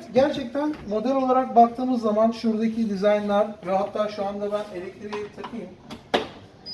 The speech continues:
Taktığım zaman burada direkt otomatik olarak size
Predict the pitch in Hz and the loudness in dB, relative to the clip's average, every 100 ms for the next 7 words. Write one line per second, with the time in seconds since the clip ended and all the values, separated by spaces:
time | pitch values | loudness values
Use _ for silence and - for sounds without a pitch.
0 | - 151 - 208 233 214 208 220 220 - | -6 -6 -4 -4 0 4 4 4 0 -10
1 | - - 185 208 208 208 202 220 - - | -20 -14 -6 -4 -2 -2 -2 -4 -8 -12
2 | 165 - 190 202 269 240 214 202 220 214 | -12 -6 -4 -2 -2 -2 -2 0 0 -2
3 | - - - - - - - 185 202 - | -14 -20 -20 -20 -20 -18 -14 -4 -2 -2